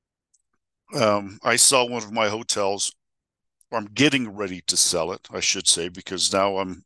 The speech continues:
I'm at the beginning process. It could take four or five months, as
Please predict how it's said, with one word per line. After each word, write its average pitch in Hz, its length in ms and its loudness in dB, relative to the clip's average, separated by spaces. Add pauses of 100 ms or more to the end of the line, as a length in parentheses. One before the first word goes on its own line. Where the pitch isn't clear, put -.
I'm 98 200 -2 (100)
at 98 140 0
the 98 80 -14
beginning 98 340 -6
process. 95 540 0
It - 80 -20
could - 100 -12
take - 220 -6
four - 180 -8
or 98 60 -6
five 98 320 0
months, 98 400 -2 (400)
as 101 340 0